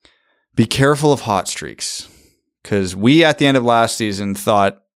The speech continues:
very much thought Adam Erne was something he very obviously is not 'cause of a hot streak. Namestnikov has been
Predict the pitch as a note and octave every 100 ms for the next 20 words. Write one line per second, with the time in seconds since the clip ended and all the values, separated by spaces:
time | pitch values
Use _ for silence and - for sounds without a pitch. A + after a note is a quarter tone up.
0 | - G#2 C#3 D3+ C#3 B2+ - A#2+ A2+ -
1 | A#2 A2+ G#2+ G#2+ G2+ - G#2 G2 G2+ G2
2 | G2 F#2+ G2 F#2+ F2+ F2+ F2+ F#2+ F#2 F2+
3 | F#2+ F2+ - - _ _ _ _ _ _
4 | _ - G2 F#2 F#2+ G2 F2+ - - -
5 | F#2+ E2+ - - - - - - - -
6 | _ A2 D3 - C#3 A#2+ F2+ F2+ F2